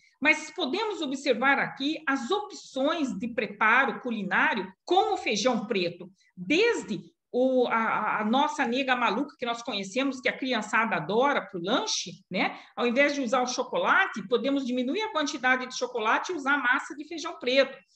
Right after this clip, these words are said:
Ah, o brownie, né? Os, os bolinhos, o pão, a pizza, as almôndegas, os tacos,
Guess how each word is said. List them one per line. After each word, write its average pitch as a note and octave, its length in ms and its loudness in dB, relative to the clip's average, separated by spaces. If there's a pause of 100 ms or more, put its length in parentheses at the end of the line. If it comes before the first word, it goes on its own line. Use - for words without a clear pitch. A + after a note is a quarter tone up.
(300)
Ah, C4+ 300 4
o B3+ 100 2
brownie, B3 560 2 (320)
né? C#4 320 -2 (280)
Os, C#4 760 2
os A3+ 160 -2
bolinhos, B3 960 0
o B3+ 300 -2
pão, C#4+ 720 4 (180)
a A#3 120 0
pizza, D#4+ 1040 0
as A#3 120 0
almôndegas, A3 920 2
os B3 220 -12
tacos, C4+ 760 0